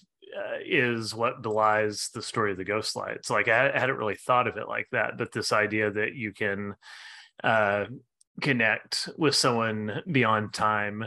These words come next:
is something that we're really trying to explore with the, the story of this film as well. You know, it is,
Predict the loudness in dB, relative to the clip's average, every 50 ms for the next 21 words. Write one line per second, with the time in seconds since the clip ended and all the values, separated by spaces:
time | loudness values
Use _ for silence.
0 | -10 -8 -4 0 2 2 2 2 0 -2 -4 -2 -2 -2 -2 -4 -4 0 0 0
1 | 2 2 0 -2 -2 -2 -4 -2 -2 0 0 0 0 -2 -2 -2 -2 -2 -2 -2
2 | -4 -6 -6 -6 -6 -6 -6 -6 -6 -4 -2 -2 -2 -2 -2 -4 -6 -8 -8 -8
3 | -8 -8 -8 -6 -6 -4 -6 -6 -6 -6 -8 -6 -4 -4 -4 -4 -4 -6 -8 -8
4 | -6 -6 -6 -6 -6 -8 -10 -14 -14 _ -8 -6 -6 -4 -4 -2 -2 -4 -4 -6
5 | -10 -16 -16 -10 0 4 6 8 10 10 10 10 10 10 8 4 0